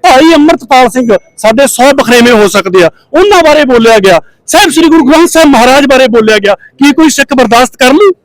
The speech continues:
ਸੋ ਇਸ ਕਰਕੇ ਤਾਈਓ ਇਸ ਪਾਰਲੀਮੈਂਟ ਦਾ, ਨੂੰ ਤੋੜ ਕੇ ਬੋਰਡ ਬਣਾਉਣ ਦੀਆਂ ਸ਼ਾਹ-ਸ਼ਾਹ ਰਸ ਰਹੀ ਹੈ ਇਹ ਦਿੱਲੀ ਹਕੂਮਤ, ਤਾਂ ਕਿ ਜੋ ਮਤੇ ਆ ਰਹੇ ਹੈ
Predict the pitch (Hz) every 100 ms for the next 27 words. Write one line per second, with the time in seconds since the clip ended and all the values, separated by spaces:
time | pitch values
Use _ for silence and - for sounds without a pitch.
0 | _ _ _ _ _ _ _ _ _ -
1 | 349 - 349 - 285 294 349 - 311 349
2 | 370 226 - _ _ _ 254 285 320 -
3 | 285 269 269 277 269 247 220 254 214 -
4 | 240 269 - 240 240 240 247 151 190 214
5 | 254 247 247 240 220 233 - - - 262
6 | 285 339 311 277 240 233 302 302 294 -
7 | 294 277 202 220 262 214 - 269 330 339
8 | 349 - _ 302 311 330 320 190 285 294
9 | 320 277 277 320 277 262 247 233 196